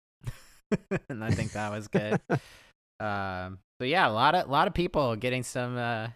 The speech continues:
Speaker 1: getting some gold
Speaker 2: Mm-hmm.
Speaker 1: trophies this episode.
Speaker 2: Uh, definitely, definitely a case of less is more in this <laughs> episode.
Speaker 1: Absolutely.
Speaker 2: Our big major players were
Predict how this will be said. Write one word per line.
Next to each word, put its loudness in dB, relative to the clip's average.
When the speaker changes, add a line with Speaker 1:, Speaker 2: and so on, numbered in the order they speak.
Speaker 1:
getting -6
some -8
gold -2
Speaker 2:
Mm-hmm. -12
Speaker 1:
trophies -2
this -10
episode. -12
Speaker 2:
Uh, -2
definitely, 4
definitely 4
a 0
case 2
of 2
less -2
is -2
more 0
in 0
this -4
<laughs> 0
episode. 0
Speaker 1:
Absolutely. 2
Speaker 2:
Our 4
big 4
major 2
players 4
were 2